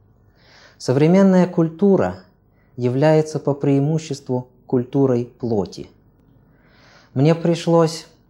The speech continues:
в Вене, в художественном музее,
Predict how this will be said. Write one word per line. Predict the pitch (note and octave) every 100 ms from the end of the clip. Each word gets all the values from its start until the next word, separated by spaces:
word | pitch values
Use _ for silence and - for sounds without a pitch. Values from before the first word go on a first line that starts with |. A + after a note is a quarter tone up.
| _ -
в | A#2+
Вене, | A#2 D3 C#3 G2 F#2 - _ _ _ _
в |
художественном | - B2+ C3+ B2+ B2+ - A#2+ A#2 A2+ -
музее, | B2 A#2+ C#3 C#3 G2+ G2+